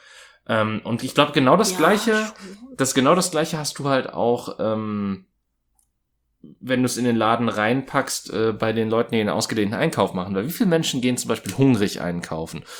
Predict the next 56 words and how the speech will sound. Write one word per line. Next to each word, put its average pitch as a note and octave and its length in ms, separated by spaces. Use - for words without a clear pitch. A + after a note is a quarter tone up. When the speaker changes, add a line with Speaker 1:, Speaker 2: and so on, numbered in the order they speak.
Speaker 1:
Und A#2+ 140
dann A2+ 140
se-, A2 240
oder A#2+ 180
wie D#3+ 80
viele D#3 180
Menschen C#3 320
Speaker 2:
Das - 180
ist - 100
auch, F3+ 240
ne, F#3 160
Menschen, G#3+ 420
die G#3+ 100
hungrig A#3+ 420
einkaufen A#3+ 420
gehen, A#3 180
sind A3+ 140
aber G#3+ 160
auch G#3+ 40
selber G3+ 280
schuld. C#3+ 260
Speaker 1:
Ja, D3 220
aber, - 240
oder, C3 280
oder C3+ 160
die C#3 200
halt C3+ 200
vielleicht C3 540
eine B2+ 100
Liste C#3+ 360
haben, C#3 240
aber B2+ 180
das C3 160
mit C3+ 140
der C3+ 80
Liste C#3 400
auch A#2 40
nicht C3 120
so C3 80
eng D#3+ 180
sind, A2+ 180
die A2+ 60
dann G#2+ 120
auch G2 200
meinetwegen B2+ 460
hier C3 160
oder A#2+ 140
das A#2 360
eine B2+ 220
oder B2+ 60
das A#2+ 140
andere A#2+ 200
Produkt B2 260
sehen B2+ 140
und A#2+ 100
dann A#2+ 300